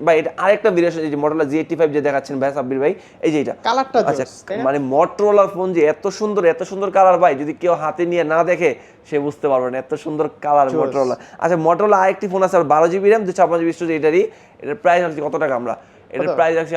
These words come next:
Speaker 1: আপনার আঠাইশ হাজার আটশো টাকা, মাত্র আঠাইশ হাজার আটশো টাকা হলেই পেয়ে যাচ্ছেন Motorola জি এইটটি ফাইভ। তার পাশাপাশি Motorola জি, জি ফিফটি ফিউশন চাচ্ছেন, Motorola
Speaker 2: ফিফটি ফিউশন।
Speaker 1: ফিফটি ফিউশন চাচ্ছেন যারা, আপনার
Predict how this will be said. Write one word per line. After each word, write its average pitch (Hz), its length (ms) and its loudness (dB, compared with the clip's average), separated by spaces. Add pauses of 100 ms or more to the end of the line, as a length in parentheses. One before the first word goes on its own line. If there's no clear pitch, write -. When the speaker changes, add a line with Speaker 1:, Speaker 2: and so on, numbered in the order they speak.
Speaker 1:
আপনার 160 240 -4 (300)
আঠাইশ 180 300 0
হাজার 170 160 0 (200)
আটশো 156 200 -10 (120)
টাকা, 123 140 0 (260)
মাত্র 143 200 -6 (240)
আঠাইশ 170 240 -2
হাজার 175 140 -4 (100)
আটশো 165 180 -6 (100)
টাকা 180 120 4 (100)
হলেই 220 200 2 (340)
পেয়ে 190 160 6
যাচ্ছেন 185 260 0
Motorola 165 260 2 (140)
জি 175 100 -2 (240)
এইটটি 160 260 -4 (240)
ফাইভ। 214 160 4 (380)
তার 175 180 -2
পাশাপাশি 196 360 2 (120)
Motorola 180 260 4 (140)
জি, 165 80 -2 (520)
জি 175 100 4 (420)
ফিফটি 170 220 -4 (100)
ফিউশন 190 340 2
চাচ্ছেন, 135 280 0 (160)
Motorola 147 260 -2
Speaker 2:
ফিফটি 202 160 -6
ফিউশন। 156 300 -10
Speaker 1:
ফিফটি 185 260 -4 (120)
ফিউশন 185 320 -2
চাচ্ছেন 143 280 0
যারা, 135 200 2
আপনার 139 160 -6